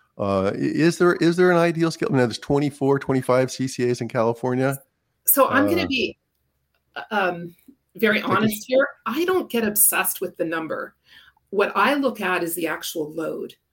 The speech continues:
Speaker 2: So yeah, twenty-four, twenty-five. If you're
Speaker 1: Mm-hmm.
Speaker 2: small, we have a structure. If you're a single city, as opposed to a jo-, joint powers authority, we have a model where you can be part of a larger J P A authority. We have another sister organization called the California Community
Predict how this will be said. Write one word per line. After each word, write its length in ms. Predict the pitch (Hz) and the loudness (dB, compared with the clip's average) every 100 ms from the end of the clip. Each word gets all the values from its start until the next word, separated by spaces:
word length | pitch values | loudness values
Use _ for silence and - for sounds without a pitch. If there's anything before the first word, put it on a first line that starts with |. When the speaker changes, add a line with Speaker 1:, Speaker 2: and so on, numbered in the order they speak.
| _ _ | _ _
Speaker 2:
So 200 | - 233 | 2 4
yeah, 200 | 247 262 | 4 2
twenty-four, 520 | 247 254 233 214 220 | 0 -2 -2 -2 -4
twenty-five. 640 | 214 208 196 190 180 175 - | -4 -8 -8 -4 -2 -4 -4
If 120 | 226 | -4
you're 100 | 285 | -2
Speaker 1:
Mm-hmm. 180 | 254 - | 2 2
Speaker 2:
small, 480 | 240 247 247 247 247 _ _ _ _ | 2 -4 -4 -6 -8 _ _ _ _
we 140 | 214 226 | -2 0
have 220 | 220 214 | 0 0
a 60 | 185 | -2
structure. 640 | - 190 185 - 226 220 | -2 -4 -6 -4 -2 -2
If 120 | - | -2
you're 120 | 175 | -2
a 20 | 170 | 0
single 360 | - 214 208 | 2 2 0
city, 460 | - 180 190 233 254 | 0 0 0 -2 -4
as 100 | 180 | -10
opposed 340 | - 185 170 175 | -6 -6 -4 -6
to 100 | 165 | -8
a 60 | |
jo-, 240 | 156 180 - | -8 -14 -14
joint 220 | - 180 | -12 -12
powers 340 | - 175 175 208 | -12 -10 -6 -4
authority, 460 | 214 240 262 277 _ _ _ _ | -2 -2 -2 -4 _ _ _ _
we 160 | 220 220 | 0 0
have 280 | 226 214 | 0 -2
a 40 | 214 | -2
model 440 | 190 190 190 180 | -2 -2 -2 -2
where 80 | 175 | -2
you 140 | 180 | -4
can 280 | 185 185 170 _ | -8 -12 -12 _
be 140 | 185 - | -18 -18
part 360 | - 190 180 | -6 -4 -2
of 260 | - 160 160 | -4 -8 -8
a 100 | - | -10
larger 380 | 170 165 165 165 | -6 -4 -4 -8
J 200 | 170 151 | -8 -10
P 220 | - 165 | -8 -8
A 140 | 165 170 | -6 -6
authority. 520 | - 165 165 - - - - - 208 | -8 -8 -6 -8 -16 -20 -20 -12 -2
We 120 | 202 | 0
have 200 | 196 180 | 0 0
another 340 | 180 208 214 | 0 2 2
sister 320 | 208 196 - | 0 -2 -2
organization 640 | 180 165 175 156 160 165 170 | -2 -4 -6 -6 -6 -8 -12
called 200 | - 175 | -12 -12
the 100 | - - - | -12 -20 -12
California 380 | 180 170 170 170 | -10 -8 -12 -12
Community 640 | - 165 160 156 160 | -14 -10 -10 -10 -12